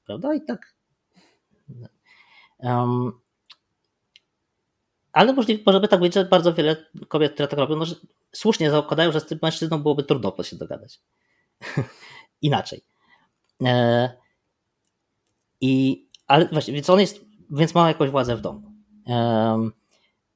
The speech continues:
albo, no nie wiem, albo mężczyźni jako ta-, jako tacy, przez to, że mają na przykład w so-, y, jest ich większość w parlamencie i tak dalej,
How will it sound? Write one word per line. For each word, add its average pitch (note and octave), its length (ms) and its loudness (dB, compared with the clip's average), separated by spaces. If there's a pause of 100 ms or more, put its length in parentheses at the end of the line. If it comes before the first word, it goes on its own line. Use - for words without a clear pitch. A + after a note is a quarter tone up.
(400)
albo, C3+ 380 2
no D3+ 140 2
nie C3 140 0
wiem, G2 160 -2
albo C#3 200 2
mężczyźni E3 460 0
jako C#3+ 200 -2
ta-, - 200 -2
jako C3+ 220 -4
tacy, F#3 460 0 (400)
przez D3+ 180 0
to, C#3 100 2
że C3 100 0
mają C3 240 2
na B2 80 -2
przykład - 280 -6
w - 240 -20
so-, - 200 -10 (100)
y, A#2 360 -6 (120)
jest B2+ 180 0
ich A#2 120 -4
większość C3 320 -2
w - 40 -18
parlamencie C3 720 -4
i - 120 -6
tak G2+ 160 -10
dalej, C3+ 420 0